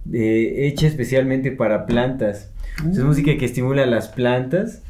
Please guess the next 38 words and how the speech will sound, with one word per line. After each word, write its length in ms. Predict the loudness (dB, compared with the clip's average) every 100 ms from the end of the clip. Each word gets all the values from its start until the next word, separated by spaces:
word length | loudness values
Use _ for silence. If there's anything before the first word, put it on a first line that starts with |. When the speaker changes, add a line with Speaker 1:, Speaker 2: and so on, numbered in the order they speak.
| -12 -10 -10 -8
Speaker 1:
Eh, 180 | -4 -2
eh, 40 | 0
Speaker 2:
Nice. 180 | 2 2
Speaker 1:
se 60 | 2
llama 220 | 0 0
Plantasia, 480 | -2 0 0 2 2
pueden 160 | 2 2
encontrarlo 420 | 0 -2 0 0 0
en 80 | 0
YouTube, 440 | 0 2 4 2
lo 140 | 0
pueden 180 | -2 -2
descargar, 520 | -4 -4 0 0 2
Speaker 2:
Plantasia. 200 | 2 0
Speaker 1:
lo 60 | 0
que 80 | 0
sea, 100 | 0
de, 480 | 0 0 0 0 2
ya 120 | 4
es 100 | 4
algo 220 | 2 2
conocido, 460 | 2 -2 0 0 2
pero 340 | 0 0 -2 -6 -12 0
es 80 |
una 120 | 2 2
buena 200 | 2 0
recomendación. 560 | 0 -2 -4 -2 0
Aparte 320 | 0 0 -2
es 40 | -4
música 320 | -4 -2 -2
muy, 360 | -2 -2 -2 -4
este, 360 | -8 -10 -8 -6
como 180 | -4
muy 260 | 0 0 2
alegrilla 520 | 0 0 0 -2 -2
y 320 | -2 -2 -2 -2
interesante, 680 | -2 -2 -4 -4 -4 -4 -6
psicodelicona. 680 | -6 -4 -4 -4 -4 -4